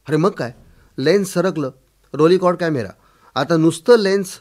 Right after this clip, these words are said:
सेट करून द्यायचे सत्तर रुपये मागतात. अनपेक्षित खड्डा आला की नाही या महिन्यात. अशा भारी वस्तू आपण एकतर मिनतवारीने घेतो,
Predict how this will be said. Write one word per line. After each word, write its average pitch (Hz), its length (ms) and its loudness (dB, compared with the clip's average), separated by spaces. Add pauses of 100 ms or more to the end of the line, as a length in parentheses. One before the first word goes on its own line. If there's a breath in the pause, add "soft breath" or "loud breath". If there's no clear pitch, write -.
(180)
सेट 170 180 -2
करून 170 260 -4
द्यायचे 165 320 -4 (1000)
सत्तर - 340 -4
रुपये 170 280 -4
मागतात. 104 340 -8 (800)
अनपेक्षित 156 520 -4
खड्डा 131 280 -6
आला 151 120 -4
की 175 120 -6
नाही 160 120 -2
या 120 120 -4
महिन्यात. 110 280 -10 (2250 soft breath)
अशा 156 280 -2
भारी 170 240 0
वस्तू 190 340 0
आपण 170 240 0
एकतर 165 240 -4
मिनतवारीने 156 600 -2
घेतो, 107 300 -10